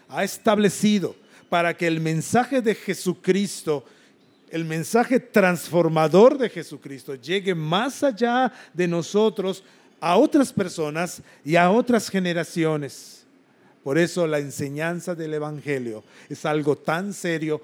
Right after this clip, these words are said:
tan prioritario, tan urgente y tan especial que debe llegar hasta lo último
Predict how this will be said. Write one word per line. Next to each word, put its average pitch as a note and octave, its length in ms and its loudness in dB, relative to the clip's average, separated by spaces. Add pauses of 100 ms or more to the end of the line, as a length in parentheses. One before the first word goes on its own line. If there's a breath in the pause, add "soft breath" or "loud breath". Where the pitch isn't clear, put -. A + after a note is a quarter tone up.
(160)
tan F#3 260 0
prioritario, D#3+ 720 -2
tan G3 320 4
urgente F3+ 760 2 (480 soft breath)
y C3 100 -8
tan D3+ 260 0
especial D3 720 0 (400 soft breath)
que C3 120 -6
debe D3 320 -2
llegar C3 460 -10 (240 soft breath)
hasta B2+ 260 -12
lo B2 120 -6
último B2 600 -8